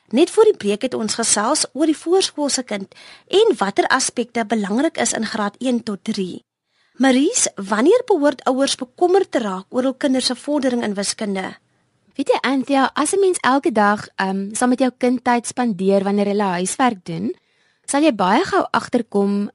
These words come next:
Speaker 2: as hulle nie kan doen wat die vereiste vir daardie dag is nie. As die vereiste byvoorbeeld is,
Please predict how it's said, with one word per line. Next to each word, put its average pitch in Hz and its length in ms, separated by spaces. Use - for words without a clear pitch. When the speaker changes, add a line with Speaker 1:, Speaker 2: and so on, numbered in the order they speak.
Speaker 2:
as 247 180
hulle 254 200
nie 214 180
kan 294 360
doen 196 400
wat 190 180
die 214 120
vereiste 220 580
vir 208 180
daardie 175 340
dag 175 280
is - 140
nie. 185 200
As 277 140
die 392 100
vereiste 220 480
byvoorbeeld 208 560
is, 202 240